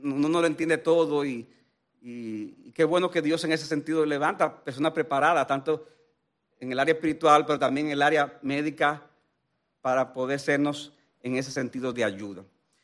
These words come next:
Hermanos, para concluir, yo estoy contento porque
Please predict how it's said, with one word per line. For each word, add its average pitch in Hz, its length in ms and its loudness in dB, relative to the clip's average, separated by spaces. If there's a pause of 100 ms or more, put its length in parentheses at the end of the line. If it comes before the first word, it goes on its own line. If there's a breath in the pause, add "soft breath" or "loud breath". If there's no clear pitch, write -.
(200)
Hermanos, 196 300 0 (120)
para 165 320 4
concluir, 214 800 4 (220)
yo 139 140 -18
estoy 175 180 -12
contento 180 480 -4
porque 143 420 -8